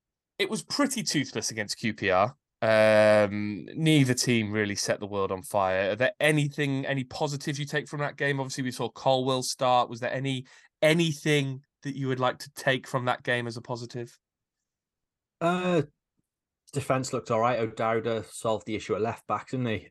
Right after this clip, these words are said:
Speaker 2: Um,
Speaker 1: Yeah.
Speaker 2: he started re-, starting to really sort of solve a problem there.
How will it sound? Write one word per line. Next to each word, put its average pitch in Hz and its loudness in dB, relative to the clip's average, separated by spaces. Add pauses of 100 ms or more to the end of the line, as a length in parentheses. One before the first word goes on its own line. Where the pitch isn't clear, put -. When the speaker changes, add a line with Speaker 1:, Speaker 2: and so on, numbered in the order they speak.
Speaker 2:
Um, 104 -2 (100)
Speaker 1:
Yeah. 95 -6 (260)
Speaker 2:
he 113 -6
started 104 -2
re-, 110 -2
starting 104 -4
to 104 -4
really 104 0
sort - -12 (400)
of 95 -10 (220)
solve 98 -2
a 101 -8
problem 107 -4
there. 101 -4